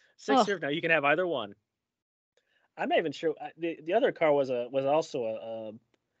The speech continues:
Speaker 1: it doesn't say what the other car was, but obviously it was not cheap. It's a, it's a high-end dealership. Um, there's another exotic, I'm, I'm assuming, but yeah. So i-, i-, if you're, if Ben did not purchase both of them,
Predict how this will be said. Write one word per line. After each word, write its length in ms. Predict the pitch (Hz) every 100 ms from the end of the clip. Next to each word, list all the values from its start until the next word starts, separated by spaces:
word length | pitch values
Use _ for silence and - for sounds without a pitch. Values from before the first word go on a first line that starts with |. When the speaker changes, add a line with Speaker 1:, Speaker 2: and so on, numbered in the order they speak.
| _ _ -
Speaker 1:
it 40 |
doesn't 200 | 185 165
say 160 | - 160
what 160 | 139
the 100 | 143
other 260 | 143 147 131
car 240 | - 139
was, 320 | 120 123 113
but 140 | 107 123
obviously 360 | 120 135 120 123
it 60 | 113
was 220 | 107 -
not 260 | 127 113
cheap. 400 | - - 123 101
It's 160 | 104 -
a, 180 | 107 101 _ _ _ _ _ _
it's 140 | 135
a 60 | 147
high-end 600 | - 151 156 151 143 123
dealership. 680 | 123 147 110 95 - 95 104 _ _ _ _ _ _ _ -
Um, 520 | 123 113 104 98 107 _ - _ _ _ -
there's 140 | 139
another 240 | 143 139 135
exotic, 500 | 113 120 123 127 110
I'm, 160 | 113 110 127
I'm 160 | 120
assuming, 580 | 107 - 139 117 98 104 _ -
but 300 | 117 110 107 _ _
yeah. 360 | 147 127 107 -
So 380 | 131 170 147 139 - - _ _ _
i-, 40 | 180
i-, 40 | - 160 170
if 160 | 175 -
you're, 240 | 180 185 -
if 240 | 165 151
Ben 200 | 185 233
did 140 | 247 185
not 240 | 175 170
purchase 420 | - 165 151 143
both 320 | - 135 123 123
of 80 |
them, 340 | 113 104 101